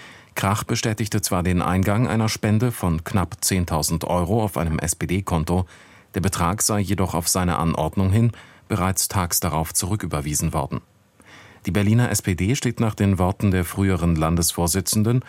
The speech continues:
und jetzigen Wirtschaftssenatorin Giffey weiter zu ihrem Spitzenkandidaten. Am Sonntag kommender Woche finden in Berlin Wahlen zum Abgeordnetenhaus statt. S-P-D-Abgeordnete dringen mit Blick auf den A-F-D-Wahlerfolg in Sachsen-Anhalt darauf,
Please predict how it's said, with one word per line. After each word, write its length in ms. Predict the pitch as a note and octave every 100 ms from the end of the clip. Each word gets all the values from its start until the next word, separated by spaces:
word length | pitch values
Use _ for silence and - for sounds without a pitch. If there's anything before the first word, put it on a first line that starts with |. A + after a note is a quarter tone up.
| - _
und 160 | G#2+ G#2+
jetzigen 440 | G2+ - D#2+ D#2+
Wirtschaftssenatorin 1000 | F#2 A2 G2 - - E2+ E2+ G2 F2 E2
Giffey 420 | D#2 G2+ G2 F2 E2 - -
weiter 480 | - F2+ E2+ F2 F2+
zu 140 | - G#2+
ihrem 260 | G2 G2
Spitzenkandidaten. 1000 | G2+ - - F2 D#2 D2+ C#2+ D2+ C#2+ - - _ _ _ - _ -
Am 140 | E2+
Sonntag 400 | F2+ F2 G#2+ A#2
kommender 400 | - A2+ G2+ F#2
Woche 320 | G2+ F#2 C2
finden 380 | C#2+ F2+ - E2+
in 160 | D#2+ D2+
Berlin 400 | E2 F2+ F2 E2+
Wahlen 360 | D2+ D2+ D2
zum 220 | - F2
Abgeordnetenhaus 800 | F2 D#2+ C2+ C#2 - - D#2+ D2 -
statt. 300 | - - - _ _ _ _ _ - - _ _ _ _ _ _ _ _ _ _ _ _ - - - - - - - - - - - -
S-P-D-Abgeordnete 1300 | A2 - A#2+ B2 B2+ F2+ - E2 D2 - D2+ - -
dringen 420 | - - A2 A2 G#2
mit 240 | F2+ -
Blick 240 | F2+ G#2+
auf 140 | G#2 G2+
den 180 | G2+ F2+
A-F-D-Wahlerfolg 1160 | D2 F2 E2 F#2 F2 E2 F#2+ D#2+ - D#2+ D2+
in 140 | D2+ D2+
Sachsen-Anhalt 760 | D#2 D#2 - D2+ F#2+ G2+ E2+
darauf, 360 | E2 D2+ E2+